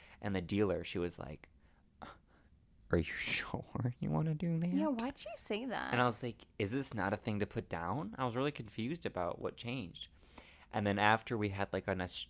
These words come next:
Speaker 1: a nice straight that would have been an even larger straight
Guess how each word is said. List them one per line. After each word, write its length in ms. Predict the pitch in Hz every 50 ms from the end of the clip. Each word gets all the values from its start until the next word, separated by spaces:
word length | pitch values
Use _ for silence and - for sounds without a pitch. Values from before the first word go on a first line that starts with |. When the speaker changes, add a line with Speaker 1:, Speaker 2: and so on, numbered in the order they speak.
| - - -
Speaker 1:
a 80 | 101
nice 220 | 92 92 90 87 -
straight 340 | - - - 110 101 90 -
that 140 | - -
would 100 | - 95
have 140 | 92 87 78
been 260 | - 90 82 85 87 - - - -
an 140 | 98 95
even 280 | 95 92 90 90 87 87
larger 380 | 90 95 95 101 98 - - -
straight 560 | - - - - 76 80 82 - - - -